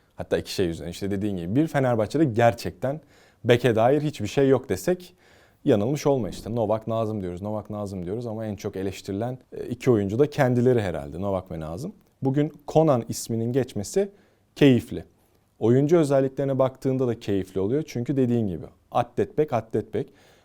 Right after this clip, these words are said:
Oyunu hızlandırmak artık çoğu kesimler tarafından bu modern futbol anlayışı çok fazla kabul görmese de gerçekten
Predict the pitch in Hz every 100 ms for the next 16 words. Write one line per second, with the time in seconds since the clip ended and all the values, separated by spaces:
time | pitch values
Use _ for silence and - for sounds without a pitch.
0 | - 120 131 151 139 131 139 135 131 135
1 | 135 131 131 139 - - 120 120 123 -
2 | 127 123 123 120 120 120 123 110 107 123
3 | 120 127 - 123 117 117 113 - 120 123
4 | 120 123 127 120 120 139 107 110 160 170
5 | 120 101 - 165